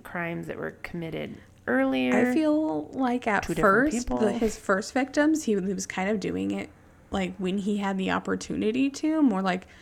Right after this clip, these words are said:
Speaker 2: kinda like a spree.
Speaker 1: Mm.
Speaker 2: And then with the later ones, 'cause you see him get to be,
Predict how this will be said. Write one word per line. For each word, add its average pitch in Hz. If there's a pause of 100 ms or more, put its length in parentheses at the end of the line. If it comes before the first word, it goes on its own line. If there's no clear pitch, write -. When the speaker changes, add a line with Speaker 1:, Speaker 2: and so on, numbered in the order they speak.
(380)
Speaker 2:
kinda 202
like 196
a 202
spree. 202
Speaker 1:
Mm. 165
Speaker 2:
And 202
then 202
with 208
the 180
later 220
ones, 202
'cause 196
you 202
see 254
him 240
get -
to 202
be, 185